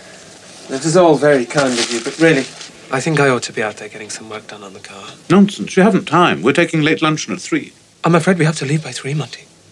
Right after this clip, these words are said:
Speaker 2: Leave?
Speaker 1: Oh, didn't he tell you? We have to get back to Sign On.
Speaker 2: Sign On? At a labour exchange?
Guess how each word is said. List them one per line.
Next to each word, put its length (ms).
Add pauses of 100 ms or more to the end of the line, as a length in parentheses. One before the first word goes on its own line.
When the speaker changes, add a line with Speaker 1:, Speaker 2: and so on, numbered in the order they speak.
(160)
Speaker 2:
Leave? 480 (920)
Speaker 1:
Oh, 60
didn't 160
he 60
tell 200
you? 140 (880)
We 80
have 120
to 80
get 160
back 180
to 100
Sign 260
On. 140 (760)
Speaker 2:
Sign 720
On? 600 (1200)
At 100
a 40
labour 480
exchange? 920